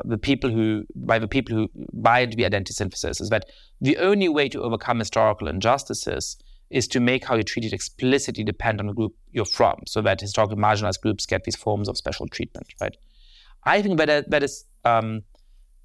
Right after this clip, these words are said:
uh, actually wrong. So, you know, we should have policies that help all poor children get out of poverty, but make sure that no child,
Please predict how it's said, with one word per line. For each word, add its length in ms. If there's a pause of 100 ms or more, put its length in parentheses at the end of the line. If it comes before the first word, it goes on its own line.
uh, 280 (200)
actually 380
wrong. 540 (180)
So, 640 (320)
you 80
know, 80
we 200
should 200
have 300
policies 600
that 120
help 320
all 180
poor 200
children 480 (420)
get 120
out 140
of 140
poverty, 400 (380)
but 120
make 180
sure 220
that 120
no 240
child, 560